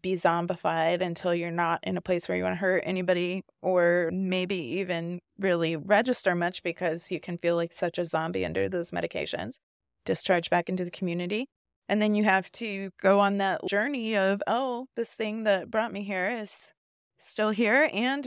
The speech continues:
this medication is really zonking me out, so we need to adjust that medication."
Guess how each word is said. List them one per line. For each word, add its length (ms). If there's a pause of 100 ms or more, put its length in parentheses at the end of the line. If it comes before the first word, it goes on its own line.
this 180
medication 640
is 160
really 500
zonking 380
me 100
out, 240
so 220
we 100
need 180
to 140
adjust 380
that 160
medication." 720